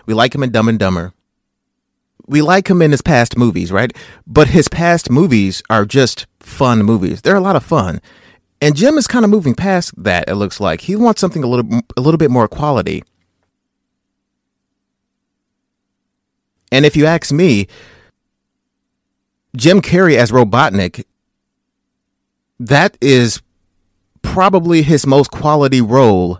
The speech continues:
in a long time. I mean, he's playing Robotnik. That's a huge honor. And I think that's part of the reason why he took the role. People keep asking Jim, "Are you gonna do an Ace Ventura two?"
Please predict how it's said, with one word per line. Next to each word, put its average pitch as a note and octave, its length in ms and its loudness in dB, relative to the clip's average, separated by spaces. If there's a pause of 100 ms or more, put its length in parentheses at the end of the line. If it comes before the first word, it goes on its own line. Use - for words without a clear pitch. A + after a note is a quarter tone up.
in A#2 140 0
a A2 60 0
long G#2 280 0
time. G2 400 -2
I A#2+ 60 -2
mean, A2+ 280 0
he's D3 200 -4
playing C#3 320 -2
Robotnik. G2+ 500 -4
That's C#3+ 220 -4
a G2+ 40 -6
huge D#3+ 300 -6
honor. - 380 -4 (440)
And G#2+ 140 -6
I A2 80 -2
think G#3 220 -2
that's E3+ 160 -2
part E3+ 180 -4
of D#3+ 80 -2
the C#3+ 80 -2
reason D#3+ 300 -2
why D3 260 -2 (260)
he F#3 120 -6
took - 180 -2
the - 100 -4
role. - 300 -6 (1300)
People F#3 380 2
keep F#3+ 200 -2
asking D#3+ 440 0
Jim, E3+ 200 4
"Are G#2 100 0
you B2 140 0
gonna C3 280 0
do C3 180 0
an G2+ 80 0
Ace A#2+ 220 -2
Ventura B2+ 500 0
two?" E3+ 300 0